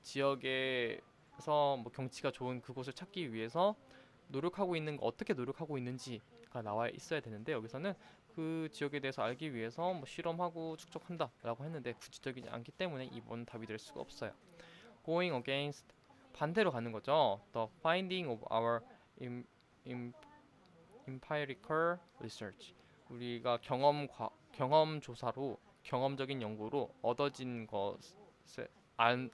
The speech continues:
알아낸 것에서 반대로 간다는 거죠. 우리가 알아낸 것과 반대로 간다라는 내용이 없었고요. Relying on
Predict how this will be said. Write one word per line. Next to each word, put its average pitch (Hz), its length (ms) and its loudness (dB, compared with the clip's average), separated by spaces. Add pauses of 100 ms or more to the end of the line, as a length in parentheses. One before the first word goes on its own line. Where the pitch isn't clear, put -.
알아낸 123 1300 0
것에서 - 1040 0 (400)
반대로 160 400 4
간다는 107 340 -6
거죠. - 220 -16 (260)
우리가 117 340 -2
알아낸 110 300 -2
것과 143 340 2
반대로 117 340 -4
간다라는 117 500 0
내용이 104 440 -6
없었고요. - 560 -8 (520)
Relying 143 560 0
on 135 160 -2